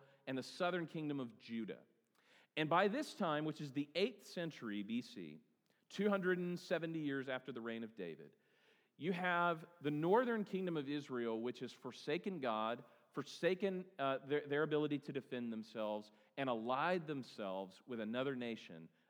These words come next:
against Assyria, who's gonna conquer them. And they are really trying to get Judah to join this alliance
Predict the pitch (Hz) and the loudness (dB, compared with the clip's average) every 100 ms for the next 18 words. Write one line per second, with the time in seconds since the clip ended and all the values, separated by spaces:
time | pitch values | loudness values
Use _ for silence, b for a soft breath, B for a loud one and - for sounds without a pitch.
0 | b 120 101 127 120 - 117 - 156 131 | b -6 -4 -6 -6 -10 -10 -6 -4 -2
1 | 87 69 113 101 110 - 113 110 92 73 | -4 -8 -10 -10 -10 -6 -6 -6 -10 -14
2 | 64 - _ _ _ _ _ _ _ _ | -18 -20 _ _ _ _ _ _ _ _
3 | b b b b b 156 147 220 269 185 | b b b b b 0 4 6 8 6
4 | 143 147 196 240 202 - 170 151 151 151 | 4 6 6 6 0 -4 0 0 0 -4
5 | 151 127 131 127 107 127 175 139 104 127 | -4 0 0 -2 -10 -4 -2 0 -2 -6
6 | 110 107 135 151 160 143 135 131 110 107 | -10 -6 -2 -2 0 -2 -2 -4 -4 -4
7 | 120 98 76 80 - - | -2 -4 -8 -16 -20 -20